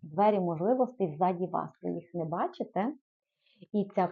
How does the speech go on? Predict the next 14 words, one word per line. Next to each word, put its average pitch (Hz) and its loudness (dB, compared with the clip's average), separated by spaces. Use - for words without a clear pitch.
повня 226 6
висвітлить 180 -4
вам 220 -4
ці 170 -6
двері 185 -4
можливостей. 175 -4
Вам 160 -4
треба 160 -4
буде 165 2
тільки 185 -4
взяти 156 -6
ключ, 220 -2
підняти 156 -4
голівку, 180 -4